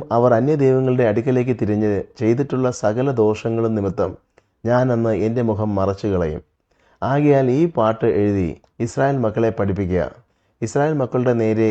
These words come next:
ഈ പാട്ട് എനിക്ക് സാക്ഷിയായിരിക്കേണ്ടതിന് അത് അവർക്ക് വായ്പാടമാക്കി കൊടുക്കുക. ഞാൻ അവരുടെ പിതാക്കന്മാരോട് സത്യം ചെയ്തതായി പാലും തേനും ഒഴുകുന്ന ദേശത്ത് അവരെ എത്തിച്ച ശേഷം അവർ തിന്ന് തൃപ്തരായി തടിച്ചിരിക്കുമ്പോൾ അന്യദൈവങ്ങളുടെ അടുക്കലേക്ക് തിരിഞ്ഞ്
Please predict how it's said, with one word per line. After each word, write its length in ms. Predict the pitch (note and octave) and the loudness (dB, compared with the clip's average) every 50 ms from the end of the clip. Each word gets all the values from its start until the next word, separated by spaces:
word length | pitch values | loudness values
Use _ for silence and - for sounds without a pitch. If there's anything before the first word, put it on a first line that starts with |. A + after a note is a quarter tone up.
| F#2+ - | 0 0
ഈ 100 | A2 C3 C#3+ | -2 -2 -2
പാട്ട് 420 | C#3 A#2+ A2 G#2+ G#2 - A2 G#2+ G#2 - | -2 -2 -2 -2 -2 -2 -2 -2 -2 -2
എനിക്ക് 300 | G2 G#2+ A2 G#2 A2 G#2 | -2 -4 -2 -2 -4 -4
സാക്ഷിയായിരിക്കേണ്ടതിന് 1200 | - - G#2 A2 G#2+ - - C3+ B2 A2+ G#2+ G2 G2+ F#2+ A2 A2 G#2 G#2 G2+ G2 G2 G2 G2 E2+ - - | -4 -4 -4 -4 -6 -6 -4 -2 -2 0 -2 -2 -2 -2 -2 -2 0 0 0 0 0 -2 -2 -4 -4 -4
അത് 160 | G#2+ B2 C3+ C3 | -2 0 2 2
അവർക്ക് 420 | A#2+ A2 A2 A2 G#2+ - - A2 G#2 G2 - - - | 2 2 2 0 -2 -4 -2 -2 -2 -2 -4 -8 -6
വായ്പാടമാക്കി 800 | G2+ A#2 C3+ C#3 C#3 - C#3+ C3 B2+ A#2+ A2+ A2 G#2+ G2 G#2+ | -4 -2 -2 -2 -2 -2 0 0 0 0 0 -2 -2 -4 -4
കൊടുക്കുക. 380 | F#2 G2 F#2+ F#2+ F2 E2+ F2+ D#2+ D#2 - - - _ _ _ _ _ | -4 -2 -2 -2 -2 -2 -2 -4 -4 -6 -8 -14 _ _ _ _ _
ഞാൻ 220 | A2+ A#2+ B2 C#3 D3+ D3 | -2 -2 0 0 0 0
അവരുടെ 240 | C3 B2+ B2 B2+ B2+ | 0 0 0 0 0
പിതാക്കന്മാരോട് 680 | A#2 A#2 A2+ A#2+ B2+ B2+ - C#3 C#3 C3 B2+ B2+ B2+ C3 | 2 2 2 2 0 0 -2 -2 -2 0 0 -2 -2 -4
സത്യം 300 | - A#2 G#2+ - C#3+ D3 | -6 -6 -6 -4 -4 -2
ചെയ്തതായി 560 | C3+ B2+ A#2+ A#2 A2+ A2 A2 G#2+ G2+ F#2+ F#2 F2 - - _ _ _ _ _ _ _ _ - | 0 2 2 4 4 2 2 2 2 0 -2 -2 -6 -10 _ _ _ _ _ _ _ _ -4
പാലും 360 | C3 B2 C3 D3 D3+ D3+ D3+ | -2 0 0 0 0 -2 -2
തേനും 340 | C3+ B2 A#2 A#2+ B2 C3 B2 | 0 2 2 4 4 4 4
ഒഴുകുന്ന 380 | A#2 A2+ A#2 A2+ A#2 A#2 A2+ A2 | 4 4 4 2 2 2 0 0
ദേശത്ത് 500 | G2+ G#2 G#2 - - A2 F#2 G2+ G2 F#2 D#2+ C#2+ - _ _ _ - - _ _ G#2 | 0 0 0 0 -2 -2 -2 0 0 -2 -2 -2 -6 _ _ _ -20 -20 _ _ -2
അവരെ 240 | A2+ B2 B2 C3 B2 A#2+ | 0 2 2 4 2 2
എത്തിച്ച 300 | A2+ - - D#3 D3 D#3 | 0 -2 -4 -4 -4 -4
ശേഷം 460 | C#3 - A#2 G#2 G2 F#2+ - F#2+ E2 C#2+ - - _ _ _ _ _ _ _ _ _ - | -2 0 0 -2 -2 -2 -4 -4 -6 -6 -8 -14 _ _ _ _ _ _ _ _ _ -2
അവർ 200 | G2+ A#2 B2+ C3+ | 2 2 2 2
തിന്ന് 320 | B2+ - C3+ C3 D3+ E3+ E3 | 2 0 0 0 0 0 -2
തൃപ്തരായി 720 | C#3 - A2+ A2 - - C3 A#2 A#2 G#2+ G#2 G2 G2 F#2+ E2+ - - _ | -2 -2 -4 -6 -2 -2 0 2 2 2 2 0 -2 -2 -4 -6 -8 _
തടിച്ചിരിക്കുമ്പോൾ 840 | - A2+ B2 C3+ - - C3 A#2 A2 A2+ A#2 G#2+ G2 F#2+ F2+ D#2+ D#2+ - - _ _ _ _ _ _ - | -4 -4 -2 -4 -4 -2 -2 -2 0 0 -2 -2 0 0 -2 -2 -4 -8 -14 _ _ _ _ _ _ -4
അന്യദൈവങ്ങളുടെ 640 | B2+ B2 C#3+ D#3+ D#3+ C#3+ C#3 C3 C3 C3 B2+ A#2+ A2 | -2 0 0 0 2 2 2 4 4 2 2 2 2
അടുക്കലേക്ക് 500 | G#2+ A2+ A2+ B2+ A#2 A#2 A#2 A2 A#2+ G#2+ | 0 0 0 0 0 0 0 0 -2 -2
തിരിഞ്ഞ് 440 | - A#2+ G2+ G#2+ G#2+ G#2+ G#2 G2 | -2 -2 -2 0 -2 -2 -2 -4